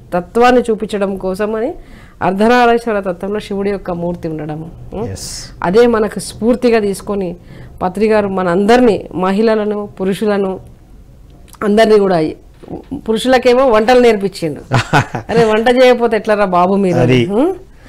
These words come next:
Speaker 1: అట్లా స్త్రీలతోటి బయటకు
Speaker 2: బయటికి
Speaker 1: తిరిగి
Speaker 2: వెళ్ళి ప్రచారం చేయించు.
Speaker 1: ప్రచారం చేయించిండు.
Speaker 2: క్లాసులు చేయించు.
Speaker 1: క్లాసులు చేయించిండు. అంటే నీ లోపలే ఈ రెండు ఉన్నాయి, ఈ నీ లోపల ఉన్న ఈ రెండింటిని తెలుసుకో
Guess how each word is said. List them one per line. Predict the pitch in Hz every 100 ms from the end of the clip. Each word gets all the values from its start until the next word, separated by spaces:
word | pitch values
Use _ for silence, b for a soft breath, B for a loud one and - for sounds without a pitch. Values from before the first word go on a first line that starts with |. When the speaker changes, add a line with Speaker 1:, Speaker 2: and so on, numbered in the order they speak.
| B B B
Speaker 1:
అట్లా | 190 208
స్త్రీలతోటి | - 226 277 262 254 240 233
బయటకు | 196 196 131
Speaker 2:
బయటికి | - 240
Speaker 1:
తిరిగి | 165 165
Speaker 2:
వెళ్ళి | 156
ప్రచారం | 135 147 156 175 170 165
చేయించు. | -
Speaker 1:
ప్రచారం | 254 247 247 214
చేయించిండు. | 202 202 - 190 156
Speaker 2:
క్లాసులు | 135 143 160 151
చేయించు. | 139 139
Speaker 1:
క్లాసులు | 120 202 220 247
చేయించిండు. | 220 202 185 170 160 151 156
అంటే | 196 240 320 370 B B B
నీ | 208 233
లోపలే | 226 208 240 285 302 320
ఈ |
రెండు | 285 254 254
ఉన్నాయి, | 254 202 147 - B B B - b b b 208
ఈ | 220
నీ | 202 214
లోపల | 208 226 247 294
ఉన్న | 285 269 254
ఈ | 233
రెండింటిని | 202 214 247 254
తెలుసుకో | 226 202 190 - 151